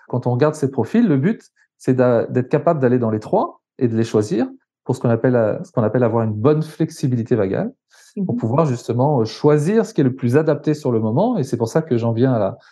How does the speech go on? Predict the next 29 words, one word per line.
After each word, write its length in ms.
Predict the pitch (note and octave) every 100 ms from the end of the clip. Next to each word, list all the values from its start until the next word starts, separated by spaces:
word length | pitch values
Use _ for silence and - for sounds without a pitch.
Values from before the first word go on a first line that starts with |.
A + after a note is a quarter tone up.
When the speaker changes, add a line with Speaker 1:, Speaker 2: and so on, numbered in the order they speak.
| _ -
Speaker 1:
à 80 | G#2
la 80 |
définition 640 | G#2+ A#2 C3 C3+ C3+ - D3+
de 80 | B2
la 80 | A2
pleine 200 | A#2 A#2+
confiance 340 | A#2 - B2+
que 100 | A2
je 100 | G2+
disais. 360 | G2 G#2+ A#3 - _ _
Peu 180 | - F3+
importe 260 | D3 D3 C#3
ce 60 | -
qui 100 | G3+
arrive, 220 | A3 G#3+
je 120 | B2+
saurai 360 | - D#3 D3 C3+
y 20 |
répondre, 460 | G2 G2 F#3+ B3 - _ _ _
que 100 | A2
ce 120 | -
soit 480 | G#2 B2 A2+ - - _
en 140 | A#2
me 80 | G#2
cachant, 540 | F#2+ - - F#3 - _ _
en 120 | - A#2
fuyant, 520 | - A2+ E3 A3 - -
en 140 | B2+
attaquant, 500 | G2+ - - D#3+